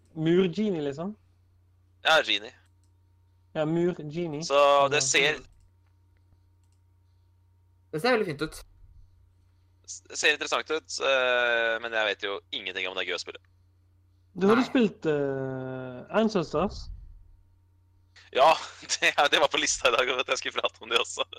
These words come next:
Speaker 1: Ja, jeg lurer
Speaker 2: <laughs> Men
Speaker 1: på,
Speaker 2: da
Speaker 1: liksom,
Speaker 2: gi-,
Speaker 1: jeg
Speaker 2: da
Speaker 1: bare,
Speaker 2: gidder jeg ikke å
Speaker 1: bare,
Speaker 2: prate om det.
Speaker 1: altså
Speaker 2: Da gidder jeg ikke å prate om det.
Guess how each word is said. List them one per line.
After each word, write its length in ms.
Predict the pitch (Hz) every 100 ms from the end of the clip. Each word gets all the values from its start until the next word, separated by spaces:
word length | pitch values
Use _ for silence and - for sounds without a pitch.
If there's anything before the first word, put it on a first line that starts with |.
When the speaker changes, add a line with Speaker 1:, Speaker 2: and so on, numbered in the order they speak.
| - - - - -
Speaker 1:
Ja, 220 | 190 220
jeg 160 | 220 226
lurer 60 |
Speaker 2:
<laughs> 20 | 240
Men 80 |
Speaker 1:
på, 80 | 254
Speaker 2:
da 60 | 226
Speaker 1:
liksom, 180 | 226 226
Speaker 2:
gi-, 80 |
Speaker 1:
jeg 100 | 220
Speaker 2:
da 60 | 226
Speaker 1:
bare, 120 | 233
Speaker 2:
gidder 140 | 226 233
jeg 60 |
ikke 80 | 226
å 60 | 233
Speaker 1:
bare, 100 | 208
Speaker 2:
prate 80 |
om 80 | 220
det. 80 | 208
Speaker 1:
altså 260 | 220 240 214
Speaker 2:
Da 80 | -
gidder 240 | - 127
jeg 40 | -
ikke 80 | 147
å 60 | 135
prate 120 | 120
om 40 |
det. 60 | 117